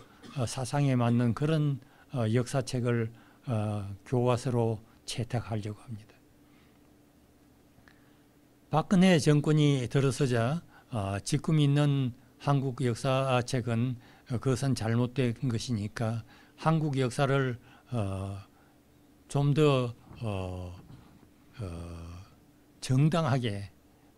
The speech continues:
에, 바로 말하자면은 보수주의적인 입장에서, 어, 섰는 그러한, 어, 한국 역사를, 어, 국정, 어, 교과서로 만들어서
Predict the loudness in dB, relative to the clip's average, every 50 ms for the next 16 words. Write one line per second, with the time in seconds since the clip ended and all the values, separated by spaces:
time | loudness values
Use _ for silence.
0 | -14 -12 -12 -10 -10 -12 -14 -16 -18 -20 -20 -20 -20 -20 _ _ -20 -20 -20 -20
1 | _ _ _ _ _ -20 -20 -20 _ _ -2 0 2 4 6 6 6 6 4 4
2 | 2 2 2 2 2 2 2 2 2 0 0 0 -2 -4 -6 -8 -14 -20 -20 -14
3 | -6 -2 0 2 2 2 2 2 0 0 2 2 2 2 0 0 0 0 0 0
4 | -2 -2 -2 -2 0 2 0 0 -2 -2 -2 -2 -2 -2 -4 -8 -12 -20 -20 -20
5 | -20 -12 -8 -6 -6 -4 -4 -6 -6 -6 -2 0 0 2 2 2 0 0 -2 -4
6 | -2 -2 0 0 0 0 -2 -4 -8 -14 -20 -20 -20 -20 -14 -8 -6 -6 -4 -2
7 | 0 0 2 2 0 0 0 0 -2 -2 -2 -2 0 0 0 0 -2 -4 -6 -10
8 | -16 -20 -20 -20 -12 -8 -6 -6 -6 -6 -8 -8 -8 -8 -8 -8 -4 -2 0 0
9 | 2 0 0 -4 -6 -12 -20 -20 _ _ _ -6 -6 -4 -4 -4 -6 -10 -10 -12
10 | -16 _ -4 0 0 2 2 0 -2 -2 -2 -2 0 0 0 0 -2 -4 -4 -4
11 | -6 -6 -6 -6 -6 -6 -6 -8